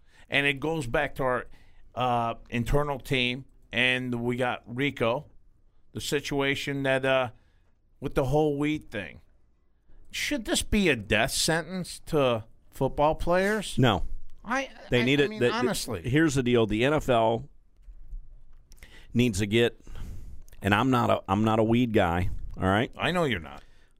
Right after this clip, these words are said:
Speaker 2: It was my nickname, but I'm not a weed guy.
Speaker 1: All right, I heard you.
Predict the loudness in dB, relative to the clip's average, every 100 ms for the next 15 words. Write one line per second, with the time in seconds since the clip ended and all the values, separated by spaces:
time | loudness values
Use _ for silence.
0 | _ 0 4 4 4 2 2 2 2 2
1 | 0 -4 -8 -10 -20 _ _ _ _ _
2 | _ _ -6 0 2 4 4 4 4 4
3 | 4 2 -2 0 2 0 0 2 2 0
4 | -6